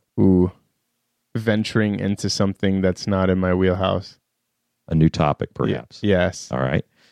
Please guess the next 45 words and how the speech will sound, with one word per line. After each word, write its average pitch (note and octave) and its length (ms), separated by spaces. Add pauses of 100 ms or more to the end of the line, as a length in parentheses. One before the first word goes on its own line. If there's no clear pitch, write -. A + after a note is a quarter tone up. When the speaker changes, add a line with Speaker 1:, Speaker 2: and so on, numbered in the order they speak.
(120)
Speaker 2:
So - 120
see, A#2 260 (380)
I A#2+ 180
think C3 220
intuitively G2 580
when F2 160
we F2 120
score G2+ 320
something B2 420
on F#2 80
a F2 40
scale G2+ 260
of F#2+ 60
one F#2+ 120
to F#2+ 60
five G2+ 300
and F2+ 60
we E2 80
give F2 160
ourselves F2+ 440
anything F2+ 260
less E2+ 240
than E2+ 100
a D2+ 40
five, E2+ 340
we F2 100
kinda A#2+ 380
know F2+ 420 (100)
that D#2+ 200 (120)
there's D#2 220
something F#2+ 520
already E2 300
there D#2 220
that C#2+ 140
can D2 140
take D2+ 200
it - 100
to D2+ 60
the C2+ 60
next C2+ 260
level. C2+ 300
So - 140
that's G#2 160
the G2+ 60
reason. G2 340